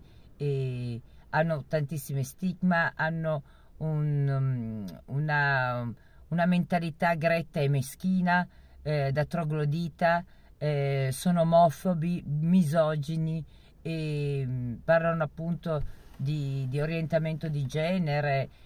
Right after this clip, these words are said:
eh, di mascolinità, di femminilità, che è solo tossica, quindi sono persone tossiche che parlano di,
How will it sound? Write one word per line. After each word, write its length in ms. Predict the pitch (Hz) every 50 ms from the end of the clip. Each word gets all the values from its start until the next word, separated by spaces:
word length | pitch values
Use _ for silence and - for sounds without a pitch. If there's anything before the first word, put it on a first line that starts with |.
| - - -
eh, 220 | - 147 147 139 139
di 120 | 143 151
mascolinità, 920 | 160 156 156 - - - 175 160 160 151 151 151 151 143 - 185 185 185 180
di 120 | 151 147
femminilità, 800 | - - 156 151 156 156 156 151 147 139 143 - - 185 175 -
che 140 | - 139 135
è 20 |
solo 360 | - - - 180 160 151 143
tossica, 800 | - - 151 139 131 131 - - - 160 147 - 190 196 208 202 - - - - - -
quindi 440 | - 165 175 175 165 160 160 147 - - - - - -
sono 260 | - - 160 165 160
persone 500 | - 160 147 - - 196 180 160 143 -
tossiche 680 | - 202 175 135 - - - - 139 131 - 131 123 - - - - - - -
che 140 | - 151
parlano 580 | 139 - 170 165 175 175 175 170 165 165 156 151
di, 360 | 147 139 170 175 175 180 156